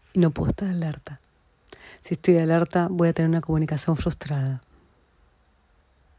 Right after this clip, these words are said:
porque me voy a sentir en un torrente de críticas y me voy a centrar en las con-, conductas para atacar la personalidad del otro.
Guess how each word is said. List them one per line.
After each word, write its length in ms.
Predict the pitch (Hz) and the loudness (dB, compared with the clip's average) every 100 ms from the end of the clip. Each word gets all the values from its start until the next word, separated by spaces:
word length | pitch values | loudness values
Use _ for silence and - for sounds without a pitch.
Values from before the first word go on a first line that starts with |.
| _ _ _ _ _ _ _ - | _ _ _ _ _ _ _ 0
porque 220 | 185 - | 2 2
me 60 | 165 | 0
voy 100 | 170 | 0
a 60 | |
sentir 480 | 160 165 156 165 160 _ _ _ - | 0 -2 0 -2 -4 _ _ _ 0
en 100 | 175 | 2
un 100 | 165 | 4
torrente 440 | 170 151 165 160 | 2 0 0 0
de 140 | 170 160 | -2 -2
críticas 760 | - 170 147 180 175 139 - - - - - _ - - | -2 -4 -2 -6 -6 -8 -14 -18 -20 -20 -20 _ -20 -6
y 100 | 208 | 2
me 80 | 175 | 4
voy 100 | 170 | 4
a 60 | 160 | 2
centrar 300 | 175 165 170 | 0 0 0
en 40 | |
las 120 | 165 | -2
con-, 260 | - 170 160 - _ - | -2 -2 -2 -12 _ -6
conductas 800 | - 165 170 214 - - 226 - _ - - - _ _ _ _ _ _ _ - | 0 2 4 2 2 0 0 -2 _ -20 -20 -20 _ _ _ _ _ _ _ 2
para 160 | 170 | 2
atacar 340 | 165 135 - 190 | 2 -2 0 0
la 100 | 196 | 4
personalidad 560 | 190 180 185 175 170 | 2 2 0 0 0
del 160 | 175 170 | 0 0
otro. 340 | 165 - 175 | -2 -4 -6